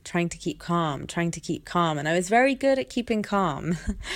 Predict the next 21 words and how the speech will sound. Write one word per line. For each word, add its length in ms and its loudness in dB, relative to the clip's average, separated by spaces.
And 80 8
I 80 8
was 140 2
very 280 8
good 140 4
at 140 2
just 280 0
sort 240 0
of 360 0
exactly 540 2
that, 260 2
brushing 360 0
things 240 -2
aside. 400 0
"Oh, 220 2
just 260 -8
breathe, 520 0
just 280 -4
relax, 540 0
everything's 540 0
fine. 480 -2